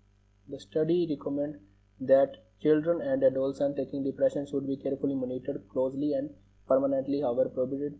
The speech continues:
the study of children antidepressant। इसके बाद ये आएगा। अब रह गए ये दोनों, फर्स्ट और टू, this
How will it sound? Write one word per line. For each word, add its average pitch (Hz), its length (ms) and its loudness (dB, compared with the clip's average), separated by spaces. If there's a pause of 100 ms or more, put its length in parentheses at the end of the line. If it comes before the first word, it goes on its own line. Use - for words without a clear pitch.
(120)
the 127 180 -4
study 135 400 -2
of 139 100 -8
children 135 260 -6
antidepressant। 123 840 -10 (460)
इसके - 200 -14
बाद 127 200 -8
ये 127 180 -2
आएगा। 131 240 0 (2750)
अब 139 160 -4
रह 135 120 4
गए 139 120 0
ये 135 180 -6
दोनों, 139 240 -6 (1300)
फर्स्ट - 280 0
और 131 60 -6
टू, 147 120 -4 (100)
this 139 300 -6